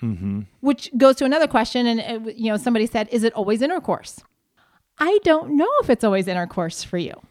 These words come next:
Speaker 1: So this month in particular, there was one evening where it was a Friday night. And so many of you know our oldest plays football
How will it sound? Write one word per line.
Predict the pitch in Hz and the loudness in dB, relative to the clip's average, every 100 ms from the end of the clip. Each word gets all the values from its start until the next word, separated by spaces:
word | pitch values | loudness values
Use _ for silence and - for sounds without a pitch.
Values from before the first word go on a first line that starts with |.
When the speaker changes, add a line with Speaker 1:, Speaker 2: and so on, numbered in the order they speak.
| - | -16
Speaker 1:
So | - 120 120 | 2 4 4
this | 123 131 131 | 2 0 0
month | 131 123 117 - - | 0 0 0 -6 -6
in | 127 | -2
particular, | 127 - 113 - 110 104 98 - - _ _ - | -2 -4 -6 -2 0 0 -4 -8 -20 _ _ 0
there | 120 | 4
was | 117 113 98 - | 6 4 0 -4
one | 110 123 139 | 0 2 2
evening | 123 101 92 92 - _ _ _ _ _ - | -2 -4 -6 -8 -14 _ _ _ _ _ -4
where | 107 107 104 98 95 92 _ _ _ _ _ _ - | 2 4 4 4 2 -2 _ _ _ _ _ _ -12
it | |
was | 107 | -8
a | |
Friday | 113 143 131 123 | -2 2 4 2
night. | 98 90 - | -2 -6 -12
And | 110 | -16
so | 101 117 104 101 104 | -4 -2 0 -4 -6
many | 127 123 127 | -4 -2 2
of | 123 110 | 2 2
you | |
know | 110 104 101 98 104 - | 2 2 2 0 -4 -2
our | 107 | 0
oldest | 101 101 104 - | 0 0 -2 -4
plays | 110 101 | -8 -8
football | - 92 95 90 87 - | -8 -6 -4 -4 -4 -10